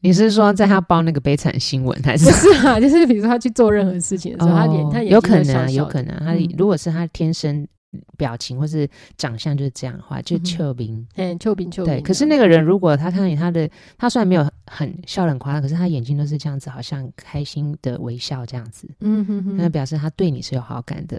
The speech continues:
Speaker 2: 嗯，哼哼哼，
Speaker 1: 嗯。
Speaker 2: 对。
Speaker 1: 嗯。
Speaker 2: 对，我相信。
Speaker 1: 对，就是眯眯的这样子。
Speaker 2: 嗯哼，眯眯笑笑的这样子。
Speaker 1: 嗯。
Speaker 2: 嗯哼。
Speaker 1: 还有吗？
Speaker 2: 嗯，还有吗？
Speaker 1: 嗯。
Speaker 2: 可能就一直，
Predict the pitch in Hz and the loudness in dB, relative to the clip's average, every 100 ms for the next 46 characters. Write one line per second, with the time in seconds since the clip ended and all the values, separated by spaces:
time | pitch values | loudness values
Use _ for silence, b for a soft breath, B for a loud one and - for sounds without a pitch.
0 | - 220 233 233 226 220 214 208 196 170 | -8 -2 0 0 -2 -4 -4 -6 -2 0
1 | 143 127 185 190 180 - - 226 202 _ | 0 -2 -6 -10 -14 -16 -14 -16 -20 _
2 | _ _ 151 - - 190 175 202 202 - | _ _ -8 -8 -8 -6 -4 -4 -6 -6
3 | 175 - _ 262 160 143 196 190 185 180 | -10 -12 _ 2 2 2 2 2 2 2
4 | 175 165 - - 156 147 - 185 202 - | 0 -4 -8 -8 -12 -10 -10 -8 -10 -10
5 | 196 196 196 196 175 - - - 165 147 | -8 -6 -6 -6 -8 -10 -12 -6 -4 -4
6 | 123 127 - - 185 180 170 196 190 151 | -6 -12 -18 -12 -10 -10 -2 0 2 0
7 | 139 139 151 - _ _ _ _ _ _ | -2 -4 -8 -12 _ _ _ _ _ _
8 | _ _ 254 262 262 262 262 262 277 277 | _ _ -8 -6 -6 -6 -6 -8 -10 -12
9 | 277 294 _ _ _ _ _ _ _ 196 | -14 -20 _ _ _ _ _ _ _ -8
10 | 254 339 208 185 220 226 175 - 175 165 | -2 0 0 -2 -4 -6 -8 -6 -2 -2
11 | 156 147 147 _ _ _ _ _ _ _ | -4 -6 -12 _ _ _ _ _ _ _
12 | _ - - _ _ - 208 233 269 | _ -20 -20 _ _ -12 -8 -6 -4